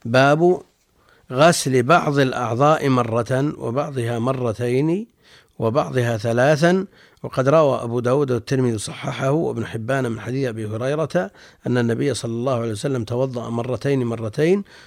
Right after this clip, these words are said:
وله شاهد قوي لرواية فليح هذه، فيحتمل أن يكون حديثه هذا المجمل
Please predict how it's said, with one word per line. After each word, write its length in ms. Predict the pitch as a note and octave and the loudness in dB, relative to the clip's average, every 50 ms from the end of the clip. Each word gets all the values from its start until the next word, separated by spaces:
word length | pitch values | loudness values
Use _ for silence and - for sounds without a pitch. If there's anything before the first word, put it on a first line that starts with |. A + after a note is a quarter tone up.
| _ _ _ | _ _ _
وله 340 | - A2+ A#2 A#2 A#2 A2+ A2 | -4 -2 0 0 0 0 -2
شاهد 640 | G#2+ - C3 B2+ B2+ A#2+ G#2+ G#2 A2+ A2 A2+ A2+ A2 G#2+ | -2 -2 0 0 0 0 0 -2 -4 -4 -4 -6 -6 -4
قوي 640 | - A#2+ A2 A2 B2 C#3+ D3 D3 D#3+ E3+ F3 F3 G3 - - - - _ _ - | -4 -4 -2 -2 -2 -2 -2 0 0 0 0 -2 -4 -10 -16 -20 -20 _ _ -6
لرواية 500 | - A#2 A2+ A2 A2 B2 C3 C3 A#2+ G#2+ | -4 -2 0 0 0 0 0 0 0 -2
فليح 560 | - G#2+ G#2 - A#2 A#2 B2+ B2+ - - A#2 | -4 -8 -8 -6 -4 -2 -2 -2 -2 -4 -4
هذه، 540 | A2 G#2+ A2+ A2+ A2+ G#2+ A#2 B2 C#3+ E3 C#3+ | -4 -2 -2 -2 -2 -2 -2 -2 0 -2 -2
فيحتمل 640 | - A#2+ A2 - - - D#3 C#3+ C#3 B2+ A#2 A2+ | -2 -4 -6 -6 -6 -4 -2 0 0 0 -2 -4
أن 200 | - - A#2+ A2+ | -6 -6 -6 -6
يكون 520 | A2+ G#2+ - - C#3+ C3 B2 A#2 A#2 A#2+ - _ - - - _ _ - | -6 -6 -4 -2 -2 -2 -2 -2 -4 -6 -10 _ -20 -20 -20 _ _ -8
حديثه 720 | - - A#2 G#2+ C3+ C#3 C3 - B2 A2 G#2 A2+ A#2+ B2+ | -6 -4 -2 -2 0 -2 -2 -2 -4 -4 -2 0 0 0
هذا 120 | B2+ B2+ | 0 0
المجمل 580 | A#2 A2+ A#2+ C3 B2+ B2 B2 B2 B2 B2 B2 | 0 0 0 0 0 0 0 -2 -2 -2 -4